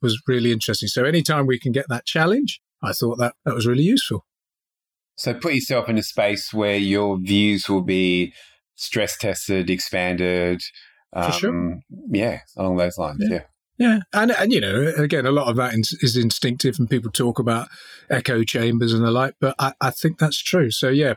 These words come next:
Speaker 1: put yourself in a position where you can just sit and absorb it without judgment for as long as you can, just see if you can take it all in.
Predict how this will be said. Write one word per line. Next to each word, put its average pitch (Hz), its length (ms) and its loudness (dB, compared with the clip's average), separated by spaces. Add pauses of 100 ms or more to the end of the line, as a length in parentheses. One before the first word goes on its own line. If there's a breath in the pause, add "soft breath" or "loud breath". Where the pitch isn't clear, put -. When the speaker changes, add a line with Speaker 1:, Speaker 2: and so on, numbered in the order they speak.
Speaker 1:
put 165 120 -2
yourself 135 360 0
in 131 80 0
a 117 40 0
position 120 380 0
where 120 180 2
you 113 160 4
can 120 120 -4
just 117 280 -4 (240 loud breath)
sit 165 240 -2
and 135 80 -2
absorb 135 440 2
it 123 120 -2 (340 loud breath)
without 165 320 2
judgment 156 520 0
for - 100 -6
as 117 120 -2
long 127 120 0
as 107 100 -2
you 113 80 -4
can, 107 360 -4
just - 200 -8
see 127 80 -6
if 113 120 -10
you 113 80 -6
can 104 260 -8
take 110 240 -4
it 107 120 -6
all 110 180 -6
in. 98 220 -10